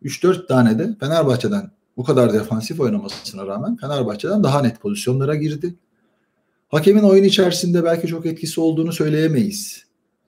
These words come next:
Yani varın ara-, sisteme girmesi gereken anlarda girmemesi, bunların nasıl dizayn edildiği ile ilgili herhangi, mesela bazı şeyler duyuyoruz. Serdar Tatlı, Rıdvan Dilmen ilişkisi.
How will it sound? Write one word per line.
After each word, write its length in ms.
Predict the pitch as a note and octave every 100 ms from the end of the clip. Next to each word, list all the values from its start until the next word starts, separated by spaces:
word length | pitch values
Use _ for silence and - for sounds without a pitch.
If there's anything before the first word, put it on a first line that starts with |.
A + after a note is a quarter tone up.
| _ _
Yani 280 | A#2+ B2+ G#2
varın 200 | A#2+ D#3
ara-, 340 | D3 C#3+ A2+
sisteme 500 | A2+ - B2+ C#3 C#3+
girmesi 420 | B2+ B2+ B2+ B2 B2+
gereken 360 | A#2+ B2 B2
anlarda 380 | A#2+ A#2+ A#2 A#2
girmemesi, 880 | G#2 B2 A#2+ A#2 A2 A2 - G#2+ G#2+ _ _ _ _ _ _
bunların 460 | F#2+ B2+ D#3 G3 D3+
nasıl 320 | D3 F#3+ F3
dizayn 320 | D3+ C3+ D3+
edildiği 440 | C#3 B2+ C3+ C3 C#3+
ile 120 | C3+
ilgili 580 | A2+ A#2+ A#2+ B2 A#2+ -
herhangi, 380 | C3 C3+ B2 A2+
mesela 400 | B2 A#2+ G2 G2
bazı 280 | A#2+ A2+ A2
şeyler 360 | - A#2 A#2 G#2+
duyuyoruz. 340 | G2 D2+ -
Serdar 460 | - G#2+ G#2 G#2+ -
Tatlı, 320 | G#2 - B2
Rıdvan 340 | G#2 A2+ A2
Dilmen 260 | G2+ G2+ G2+
ilişkisi. 720 | F#2 - - _ - - -